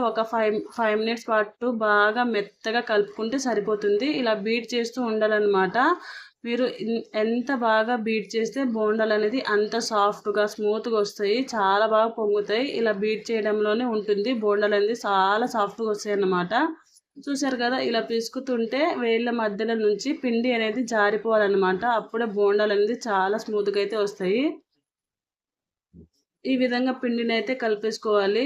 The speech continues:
ఇందులోనే బోండాలు వేసే ముందు చిటికెడు వంట సోడాని అయితే వేసుకొని మళ్ళీ ఒక ఐదు నిమిషాల పాటు ఈ విధంగా బాగా బీట్ చేసేసుకోవాలి.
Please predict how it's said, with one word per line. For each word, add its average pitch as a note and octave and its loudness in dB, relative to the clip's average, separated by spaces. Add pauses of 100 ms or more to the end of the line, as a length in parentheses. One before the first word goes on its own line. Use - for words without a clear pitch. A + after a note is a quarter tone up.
(160)
ఇందులోనే C4 0 (640)
బోండాలు B3 2
వేసే A3+ 0
ముందు A3+ -2
చిటికెడు A#3 -2
వంట A3+ -2
సోడాని A3 0
అయితే G#3+ -2
వేసుకొని A3 0
మళ్ళీ A3+ 0
ఒక A#3 -2
ఐదు G3+ 2
నిమిషాల A3 0
పాటు G#3 0 (100)
ఈ A3+ 0
విధంగా G#3+ 0
బాగా G#3 4
బీట్ A3 -2
చేసేసుకోవాలి. G#3+ 2